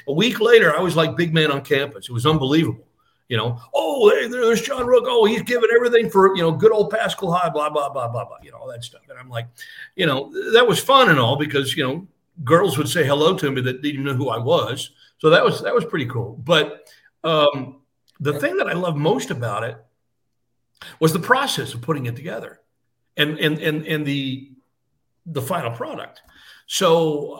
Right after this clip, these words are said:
I inquired, and I, you know, got a slot on the school newspaper 'cause I thought it was neat. Six months after that, I was the co-editor of the paper.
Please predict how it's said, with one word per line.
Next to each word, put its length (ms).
I 160
inquired, 720
and 300
I, 160
you 300
know, 100
got 180
a 60
slot 320
on 60
the 80
school 240
newspaper 440
'cause 140
I 60
thought 100
it 60
was 120
neat. 280
Six 280
months 240
after 260
that, 440
I 80
was 160
the 40
co-editor 460
of 60
the 80
paper. 340